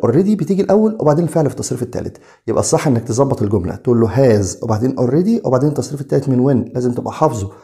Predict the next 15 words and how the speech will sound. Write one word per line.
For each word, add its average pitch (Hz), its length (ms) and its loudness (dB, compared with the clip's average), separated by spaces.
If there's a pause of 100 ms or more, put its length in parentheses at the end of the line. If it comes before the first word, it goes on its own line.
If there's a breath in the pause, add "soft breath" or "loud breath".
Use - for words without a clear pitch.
(220 loud breath)
اللي 123 100 4
هو 143 80 4
طبعًا 160 400 2
won، 95 280 0 (280 loud breath)
يبقى 101 140 -2
الإجابة 135 380 2
هنا 254 300 0
already 165 500 0
won، - 100 -4 (880)
يبقى 110 220 -2
هنا 123 220 2 (120)
ندى 254 160 2 (180)
بالفعل 131 420 2
فازت 120 340 0
بالميدالية. 95 500 -6